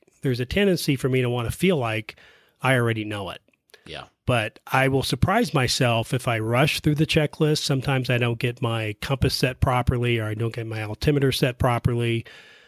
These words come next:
Speaker 1: or I didn't turn on the fuel pump. And these are minor things, but over time, if I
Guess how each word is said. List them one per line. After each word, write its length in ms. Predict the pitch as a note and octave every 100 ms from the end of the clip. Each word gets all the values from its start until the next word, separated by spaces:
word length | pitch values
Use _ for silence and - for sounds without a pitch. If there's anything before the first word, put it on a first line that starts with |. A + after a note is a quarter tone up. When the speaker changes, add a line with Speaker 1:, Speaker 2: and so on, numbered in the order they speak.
| _ _ -
Speaker 1:
or 100 | A2
I 60 |
didn't 200 | A2 C3+
turn 120 | D3+ C#3
on 100 | A#2+
the 60 |
fuel 260 | A#2 C3+ B2+
pump. 240 | - B2+
And 100 | C#3
these 160 | F#3+ C#4+
are 80 | D3
minor 380 | B2+ B2+ D#3+ E3+
things, 520 | - E3+ F3+ G3 -
but 340 | - C3+ C3+ _ _
over 300 | D#3 D3+ C#3
time, 580 | B2+ - D#3 D#3 F3+ G#3+
if 160 | E3 -
I 260 | C3 C3